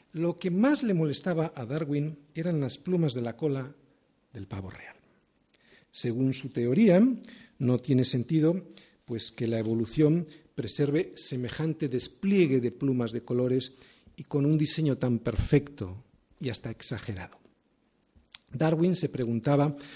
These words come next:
por la utilidad biológica de esos rasgos que, más que ayudar a la supervivencia de la especie,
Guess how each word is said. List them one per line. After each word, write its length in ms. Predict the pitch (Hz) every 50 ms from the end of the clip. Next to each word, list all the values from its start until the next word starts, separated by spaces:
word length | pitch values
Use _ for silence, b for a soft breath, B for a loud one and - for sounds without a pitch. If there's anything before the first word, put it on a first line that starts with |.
| B B B B _
por 180 | - 127 120 123
la 160 | 127 127 127
utilidad 540 | 127 127 127 139 135 120 120 127 147 151 131
biológica 720 | 135 127 123 127 143 147 - 151 131 - 127 123 131 139 b b b b b b b b
de 220 | - 117 113 127 143
esos 280 | 139 - - 139 107
rasgos 500 | 110 127 151 160 131 120 131 127 - - - _ b b b b b b _
que, 160 | - - 127
más 300 | 131 147 185 220 214 -
que 80 | - 208
ayudar 340 | 190 180 180 180 196 190
a 60 | 175 147
la 100 | 139 123
supervivencia 960 | - - 123 - - 113 110 107 113 110 131 147 156 147 - - 117 104 117
de 180 | 131 117 104
la 100 | 104 110
especie, 720 | 110 - - - 180 185 185 185 - 127 123 135 151 180 156